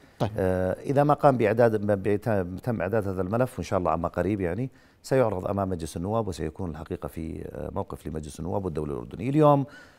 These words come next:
Speaker 2: ب-، حتى الحكومة، وزارة الخارجية، وزارة السياحة، تم مخاطبة مجموعة من الوزارات. اليوم عددنا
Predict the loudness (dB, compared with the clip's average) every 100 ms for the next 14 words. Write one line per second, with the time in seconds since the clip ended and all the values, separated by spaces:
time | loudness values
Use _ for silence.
0 | _ 6 6 6 0 2 0 0 -4 0
1 | 0 2 0 0 0 2 2 2 -2 0
2 | 0 -2 -2 2 2 2 -2 -2 -2 -2
3 | -4 -2 -2 -2 -4 -4 -4 0 2 2
4 | 2 0 2 4 4 2 -4 -2 -4 -4
5 | -6